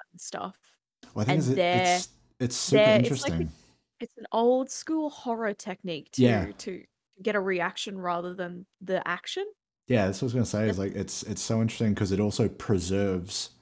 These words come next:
Speaker 2: the in-game reveal to a later date. You know, it
Speaker 1: Yeah.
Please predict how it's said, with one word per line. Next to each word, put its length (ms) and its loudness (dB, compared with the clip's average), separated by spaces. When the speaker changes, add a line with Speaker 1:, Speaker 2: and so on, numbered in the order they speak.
Speaker 2:
the 300 2
in-game 540 2
reveal 720 0
to 180 0
a 20 0
later 260 -2
date. 320 -8
You 120 -4
know, 100 -2
it 140 0
Speaker 1:
Yeah. 200 -4